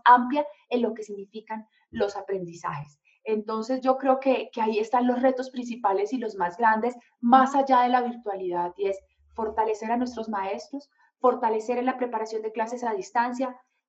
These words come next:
for-, seguir fortaleciendo la relación con la familia, pero sobre todo priorizar los aprendizajes para que nuestros niños, niñas y jóvenes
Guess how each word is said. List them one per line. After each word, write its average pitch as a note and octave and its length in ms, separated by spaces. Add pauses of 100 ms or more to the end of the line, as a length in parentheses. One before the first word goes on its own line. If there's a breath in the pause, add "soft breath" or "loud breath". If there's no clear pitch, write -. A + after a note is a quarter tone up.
(100)
for-, B3 240
seguir B3+ 320
fortaleciendo A#3 640
la B3 100
relación A3 440
con A#3 160
la A3 200
familia, B3 480 (320 loud breath)
pero A3 180
sobre G#3+ 240
todo G3 380
priorizar A3 440
los A#3+ 140
aprendizajes B3 720
para A3+ 220
que - 100
nuestros G4 380
niños, B3 320
niñas B3 320
y G#3+ 60
jóvenes A#3+ 440